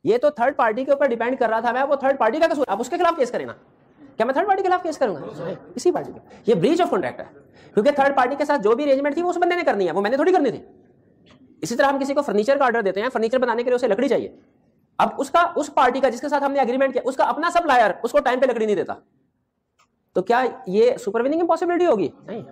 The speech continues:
हम कहेंगे हमें इसे गर्ज नहीं है कि आपका third party के साथ क्या लेना देना है। अगर third party ने आपके due date पे का-, नहीं काम किया तो आप उसके खिलाफ action लें, आप उसके खिलाफ breach of contract है। हम तो, हमारा contract तो intact है,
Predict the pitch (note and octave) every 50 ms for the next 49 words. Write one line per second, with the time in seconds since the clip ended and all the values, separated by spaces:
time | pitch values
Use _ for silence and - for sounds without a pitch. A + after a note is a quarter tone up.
0 | - _ - D3 E3+ B3+ D4+ E4+ C#4 G#3+ B3+ D4 D4 D#4 C#4+ B3 C4+ C#4 C4+ E4
1 | F4 F4 E4 D#4+ C4 A3+ - - D4 D#4 D#4 D4 D4 C#4+ D4 C4+ B3+ B3 C#4+ -
2 | C#4+ C4+ D4+ D4 - - C#4 C#4+ C4 A3+ G3 E3 C#3 A2 F2+ - _ _ _ _
3 | _ _ _ _ _ _ _ _ _ _ _ _ _ _ - - E3 G3 B3+ C#4+
4 | C#4 C4+ C#4 D4 C#4+ C4 B3+ B3 C4 C#4+ C#4+ C#4+ C4+ G#3 G#3+ A3+ A3+ - - C4+
5 | C4+ C4 - - E3 G3 A#3 C4 G#3 G3 A3 A3+ A3+ A#3 B3+ B3 B3 A#3 G3+ G#3
6 | - F#3+ G3 A3 C#4+ D#4+ D4+ C4 A3+ A#3 A3 A3+ C4+ - D#4 C#4+ C4 C#4+ F#4+ F#4
7 | - G4 F#4+ F#4 F4+ F4+ D#4+ - D#4+ D#4 C4 C#3+ - - _ _ _ _ _ _
8 | _ _ _ _ _ _ _ - - C4+ - F#4+ F#4+ F#4 - F#4 F4 E4+ E4+ _
9 | - B3+ D4 C4 C#4+ B3+ A#3 A3 G#3 F#3+ E3+ D#3 D3 F3 A#3 C#4+ D4 E4+ D#4 D4
10 | C4+ A#3 A3 B3+ D4 D4 D#4 C#4 D4 C#4+ C#4+ - D#4+ D#4 C4 G#3+ A3+ G#3+ - -
11 | - -